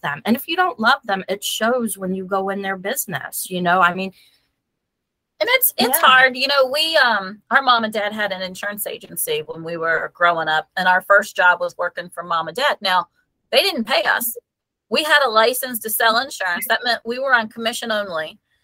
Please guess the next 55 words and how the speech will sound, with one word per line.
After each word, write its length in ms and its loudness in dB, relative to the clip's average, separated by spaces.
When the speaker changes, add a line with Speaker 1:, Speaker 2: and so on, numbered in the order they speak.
Speaker 2:
So 360 4
Dad 460 2
taught 300 -2
us 260 -2
that 200 -4
every 240 -6
day 140 -2
you 160 -6
wake 280 -4
up, 140 -2
you're 180 0
unemployed. 560 -2
Speaker 1:
Mm-hmm. 400 -12
Speaker 2:
Until 240 2
you 160 -4
go 160 0
make 220 -4
that 220 4
first 300 -6
sale, 420 0
you're 200 -4
really 260 2
not 180 4
in 140 -4
business. 460 -6
And 160 -2
so 220 4
that 240 2
philosophy 600 0
is 140 -4
still 220 -4
true 240 -8
for 180 -4
every 220 0
small 300 -4
business 360 -4
owner. 180 -4
Until 320 -8
you 140 -10
make 220 -8
that 220 -2
first 280 0
sale, 240 0
if 120 -12
you're 160 -2
in 80 -8
retail 500 -2
or 80 2
wholesale 560 0
or 80 -4
whatever 320 0
the 80 0
case 260 -4
may 140 -10
be, 300 -4